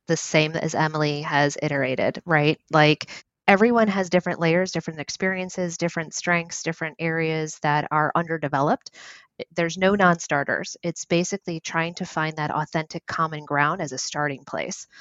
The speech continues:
And once you have that, um, you can start to build trust, build relationships. Um, so definitely no non-starters.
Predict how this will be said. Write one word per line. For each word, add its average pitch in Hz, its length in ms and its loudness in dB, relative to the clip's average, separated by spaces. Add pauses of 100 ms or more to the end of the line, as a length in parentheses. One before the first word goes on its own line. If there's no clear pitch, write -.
(260)
And 165 160 0
once 202 280 4
you 196 100 0
have 151 340 2
that, 143 360 4 (500)
um, 147 680 0 (100)
you 175 180 -10
can 170 120 -8
start 165 300 2
to 165 120 -12
build 156 320 0
trust, - 480 -2
build 147 200 -2
relationships. 151 1000 -4 (420)
Um, 147 420 -2 (600)
so 160 280 2
definitely 196 480 2
no 170 160 0
non-starters. 160 680 -2